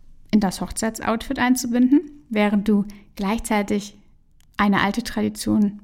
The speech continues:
ja, interpretierst. Dann haben wir etwas Blaues.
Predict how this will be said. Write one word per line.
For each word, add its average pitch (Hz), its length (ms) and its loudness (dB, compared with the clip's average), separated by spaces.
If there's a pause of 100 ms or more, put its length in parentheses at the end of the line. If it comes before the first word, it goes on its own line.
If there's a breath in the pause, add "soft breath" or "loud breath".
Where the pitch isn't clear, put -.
ja, 180 160 -4
interpretierst. - 920 -4 (1900 loud breath)
Dann 233 220 6 (280)
haben 269 380 6
wir 262 300 2 (160)
etwas - 720 -4
Blaues. 214 640 0